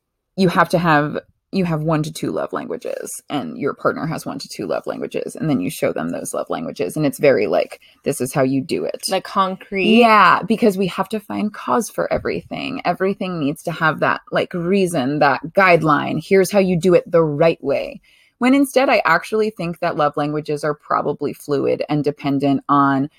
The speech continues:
Speaker 1: yes, your relationship, also how you're feeling that day. And, like, that, whatever interaction was happening,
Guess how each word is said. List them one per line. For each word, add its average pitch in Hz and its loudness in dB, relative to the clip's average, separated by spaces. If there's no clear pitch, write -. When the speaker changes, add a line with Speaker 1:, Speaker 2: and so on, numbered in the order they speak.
Speaker 1:
yes, 175 4
your 214 4
relationship, 190 2
also 262 4
how 381 -4
you're 294 -2
feeling 180 -2
that - -4
day. 98 0
And, 175 -2
like, 151 0
that, 165 4
whatever 202 4
interaction 180 -2
was 208 -6
happening, 240 -4